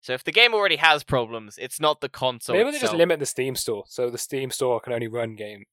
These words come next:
Speaker 2: only has games
Speaker 1: No, th-,
Speaker 2: available.
Speaker 1: you, you have access to everything. Every Steam game is available on the
Speaker 2: I would
Speaker 1: Steam
Speaker 2: take
Speaker 1: Deck,
Speaker 2: the vote.
Speaker 1: except for Destiny and ev-, uh, some other stuff because of the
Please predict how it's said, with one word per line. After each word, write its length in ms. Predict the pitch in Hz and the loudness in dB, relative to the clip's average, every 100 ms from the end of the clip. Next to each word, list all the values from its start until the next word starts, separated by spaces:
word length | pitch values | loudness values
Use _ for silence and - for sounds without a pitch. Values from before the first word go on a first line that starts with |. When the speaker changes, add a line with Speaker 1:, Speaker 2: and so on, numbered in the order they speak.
| - | -6
Speaker 2:
only 120 | 131 | -4
has 260 | - 131 127 | 4 4 4
games 140 | 120 | 0
Speaker 1:
No, 120 | 233 | 2
th-, 40 | 202 110 | 2 -2
Speaker 2:
available. 280 | 104 185 180 | -2 -2 -2
Speaker 1:
you, 60 | |
you 60 | 185 | 0
have 140 | 175 | 2
access 300 | 165 165 147 - | 4 2 -2 -6
to 80 | |
everything. 360 | 117 110 90 - _ _ _ _ _ _ | -8 -8 -14 -20 _ _ _ _ _ _
Every 380 | - 175 175 220 | 2 2 2 -2
Steam 360 | - - 175 165 | -4 -8 -10 -6
game 260 | 139 131 | -6 -4
is 120 | 123 | -8
available 460 | 110 98 123 123 117 | -10 -6 -6 -6 -10
on 220 | 101 110 107 | -12 -12 -2
the 60 | |
Speaker 2:
I 120 | 175 240 | 6 6
would 140 | 285 | 6
Speaker 1:
Steam 140 | - 214 | 4 4
Speaker 2:
take 40 | |
Speaker 1:
Deck, 140 | 180 | 4
Speaker 2:
the 20 | 160 | 4
vote. 140 | 170 165 _ - | 2 2 _ 0
Speaker 1:
except 340 | 175 - 254 | 4 6 6
for 80 | 233 | 4
Destiny 520 | 208 208 - 185 180 | 2 2 0 -10 -8
and 160 | 117 156 | -6 -6
ev-, 180 | 151 139 | -8 -8
uh, 100 | 131 | -10
some 180 | 135 147 | -8 -4
other 200 | 139 120 | -2 -4
stuff 280 | 104 104 98 - | -6 -10 -10 -12
because 320 | 107 110 - | -10 -12 -12
of 100 | 101 _ | -18 _
the 180 | - 107 | -8 -8